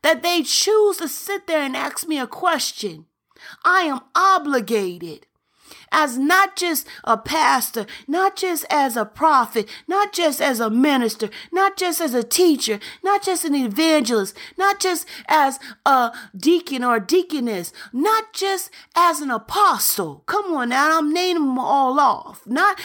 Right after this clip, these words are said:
not just deliverance ministry. But my obligation as a human being is to love them first and also teach them that I know who God is despite everything they go through. Y'all don't hear me though.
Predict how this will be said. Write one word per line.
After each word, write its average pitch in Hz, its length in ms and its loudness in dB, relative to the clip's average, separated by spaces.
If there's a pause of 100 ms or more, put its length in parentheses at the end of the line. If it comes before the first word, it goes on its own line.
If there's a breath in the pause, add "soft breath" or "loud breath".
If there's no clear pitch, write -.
(120)
not 302 220 -2
just - 300 -8
deliverance 254 800 -2
ministry. 185 680 -8 (580 loud breath)
But 320 120 4
my 339 280 0 (100)
obligation 330 1080 0 (240 loud breath)
as 311 200 2
a 233 100 -4
human 302 520 0
being 339 420 -2
is 302 260 -6
to 254 160 -6
love 311 480 2
them 254 260 -4
first 311 500 0 (240 loud breath)
and 311 240 -4
also 311 640 2 (240 loud breath)
teach 339 380 0
them 233 280 -4 (240 loud breath)
that 254 160 0
I 233 180 2
know 262 520 2
who 226 180 -4
God 202 380 2
is 185 180 -8
despite 214 720 -2
everything 233 600 -2
they 233 160 -8
go 190 240 -2
through. 160 440 -18 (920)
Y'all 330 260 2
don't 254 160 -2
hear 240 220 -4
me 202 140 -6
though. 160 400 -12